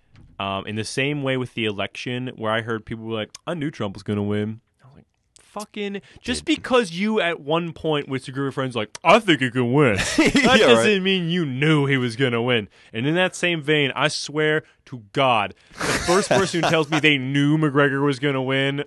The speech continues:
Speaker 1: they're, I'm
Speaker 2: Dude.
Speaker 1: just, I'm cutting them out of my life.
Speaker 2: Yeah,
Speaker 1: They're done.
Speaker 2: absolutely.
Speaker 1: They're
Speaker 2: Dude,
Speaker 1: done.
Speaker 2: delete them everywhere.
Speaker 1: <laughs>
Speaker 2: No fucking chance. Get out of here. Yeah. It, oh, God.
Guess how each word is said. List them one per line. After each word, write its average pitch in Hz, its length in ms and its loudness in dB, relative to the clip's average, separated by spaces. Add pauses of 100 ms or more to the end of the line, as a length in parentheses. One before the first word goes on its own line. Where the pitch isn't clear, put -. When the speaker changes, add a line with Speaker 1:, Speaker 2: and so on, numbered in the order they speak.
Speaker 1:
they're, 139 180 4
I'm 143 140 2
Speaker 2:
Dude. 147 80 -2
Speaker 1:
just, 139 160 -4
I'm 139 100 -2
cutting 175 200 0
them 151 100 0
out 135 100 4
of 127 60 -2
my 120 80 2
life. 104 240 -2
Speaker 2:
Yeah, 101 240 0
Speaker 1:
They're 101 140 0
done. 135 140 4
Speaker 2:
absolutely. 95 400 -2
Speaker 1:
They're 131 120 -8
Speaker 2:
Dude, 127 60 -14
Speaker 1:
done. 147 260 2
Speaker 2:
delete 101 260 -4
them 98 220 -4
everywhere. 87 560 -4
Speaker 1:
<laughs> 196 240 4
Speaker 2:
No 220 140 6
fucking 208 460 0
chance. 92 460 -6
Get 95 160 -6
out 92 220 -2
of 90 80 -6
here. 90 180 -4
Yeah. 92 460 -4 (500)
It, 92 240 -6
oh, 87 320 -14 (300)
God. 80 380 -12